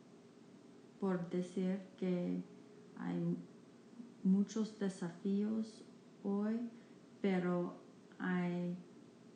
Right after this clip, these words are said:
tantas razones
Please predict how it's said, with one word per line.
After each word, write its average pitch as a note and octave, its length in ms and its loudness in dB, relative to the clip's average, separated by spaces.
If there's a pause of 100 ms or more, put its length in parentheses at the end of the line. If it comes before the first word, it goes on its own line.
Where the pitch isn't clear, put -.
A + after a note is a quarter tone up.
(1800)
tantas G#3 580 4
razones F#3+ 720 2